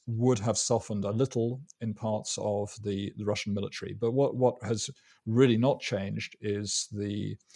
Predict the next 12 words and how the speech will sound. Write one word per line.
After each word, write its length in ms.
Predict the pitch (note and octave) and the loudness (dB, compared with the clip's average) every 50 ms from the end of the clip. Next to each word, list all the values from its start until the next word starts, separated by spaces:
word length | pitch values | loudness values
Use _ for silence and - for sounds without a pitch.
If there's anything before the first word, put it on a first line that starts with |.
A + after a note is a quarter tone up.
| - - _ _ _ _ _ - | -20 -20 _ _ _ _ _ -8
the, 400 | G2 G2+ G2+ G2+ G2+ G#2 G2+ - | -4 -2 -2 -2 -2 -2 -4 -4
the 100 | - G#2 | 0 2
Russian 280 | G#2+ A#2 - - A2+ | 2 2 2 2 2
General 240 | G#2 A2 G2+ G2+ G#2 | 2 2 2 2 0
Staff's 540 | - - - C#3+ B2+ A2 G2+ - - - - | 0 2 4 6 6 6 4 2 0 -2 -4
view 600 | - A2+ G#2+ A2 A2+ A#2 A2+ A2 G#2+ G2+ G2+ - | -4 -4 0 2 4 4 4 4 2 2 -2 -4
of 400 | - G#2+ G2 G2+ G2+ G#2 G2+ - - _ _ _ | -2 -2 -2 0 -2 -2 -6 -10 -14 _ _ _
nato, 520 | G#2+ G#2+ G#2+ G#2+ - - A#2+ A#2 A#2 A#2 A2+ - - _ | -2 -2 0 0 2 2 4 4 4 2 -2 -8 -10 _
its, 480 | - G#2+ G#2+ - - - - - - - | -8 -8 -6 -6 -6 -4 -4 -4 -4 -6
um, 600 | G#2 G#2 G#2 G#2 G2+ G2 F#2+ G2 G2+ G2 G2+ G#2 - - | -6 -6 -6 -6 -6 -6 -6 -4 -4 -6 -6 -8 -8 -8
its 180 | A2 - - | -8 -6 -4
intentions. 720 | A#2 G#2+ - - A#2 A#2+ - - C3 B2 B2+ - - - | -6 -2 0 0 2 2 0 -2 -2 -4 -4 -4 -6 -8